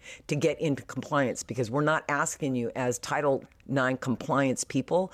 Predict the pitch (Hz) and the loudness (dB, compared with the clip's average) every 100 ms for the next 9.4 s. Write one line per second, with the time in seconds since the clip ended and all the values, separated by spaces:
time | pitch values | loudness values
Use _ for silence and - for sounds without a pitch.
0 | - - 156 165 - 156 160 160 123 120 | -12 -4 -2 -2 -4 -2 0 2 2 0
1 | 110 151 139 110 113 - - - 131 123 | 2 2 2 0 -4 -12 -20 -2 2 2
2 | - - - 165 - 139 113 117 135 120 | 0 -8 -2 0 4 4 2 -2 0 0
3 | 104 98 - 110 101 - 123 120 - - | 0 -4 -4 -2 -2 -2 0 0 -2 -12
4 | - - 180 233 311 180 143 139 - - | -4 2 4 6 4 4 2 0 -6 -20
5 | _ _ - 180 165 - 233 233 175 147 | _ _ -2 2 2 2 0 2 2 2
6 | 147 135 160 165 202 240 - - 196 - | 0 2 2 4 6 4 0 0 0 2
7 | 113 98 95 - - - - - - 190 | 0 0 -6 -10 -20 -20 -20 -14 0 2
8 | 180 185 180 - 151 147 151 127 131 117 | 4 2 2 0 2 2 2 2 2 2
9 | 147 220 247 - | 2 2 0 -4